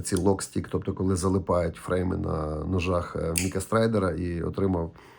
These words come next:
від кількох, е, коментаторів критику, що Страйдер нам, е, пропонує якусь діч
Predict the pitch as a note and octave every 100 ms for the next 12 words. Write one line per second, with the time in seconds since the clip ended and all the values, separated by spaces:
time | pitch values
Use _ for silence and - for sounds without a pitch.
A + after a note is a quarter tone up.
0 | - - _ E2 F#2 F#2 F#2 F#2+ F#2+ -
1 | E2 E2+ E2 E2 E2 E2+ D#2+ E2 F#2 F#2+
2 | G#2 G#2 F#2 E2+ G#2+ G#2 G2+ F#2+ - -
3 | E2+ F2 - F#2+ F#2+ F2 F2 F2 E2+ D#2+
4 | E2 E2 F#2 F#2+ F#2+ F#2 F2+ F2 F2 F#2
5 | - - F2 F2 C#3 C#3+ -